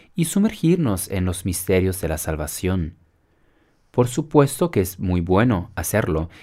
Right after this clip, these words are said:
y siempre es necesario tener presente cuánto nos ama el Señor y profundizar en esta verdad. Pero el Señor quiere introducirnos en el gran amor que Él le tiene al Padre,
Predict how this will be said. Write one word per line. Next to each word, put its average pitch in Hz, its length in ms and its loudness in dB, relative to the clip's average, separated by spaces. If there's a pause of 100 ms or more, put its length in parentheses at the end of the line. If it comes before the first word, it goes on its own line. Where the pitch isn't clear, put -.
(260)
y 165 80 -2
siempre 170 420 2
es 170 100 -4
necesario 135 580 2
tener 101 300 0
presente 104 720 -2
cuánto 113 580 2
nos 90 240 -2
ama 110 340 2
el 80 60 -2
Señor 80 460 -4 (300)
y 90 160 -2
profundizar 90 880 -2 (220)
en 82 120 -6
esta 78 300 -6
verdad. - 380 -14 (2000)
Pero 165 220 6
el 180 80 6
Señor 190 380 2
quiere 165 280 2
introducirnos 135 1000 2
en 104 120 0
el 107 140 4
gran 101 540 2
amor 98 400 2
que 101 120 0
Él 95 80 2
le 95 80 0
tiene 92 220 0
al 90 160 0
Padre, 82 560 -2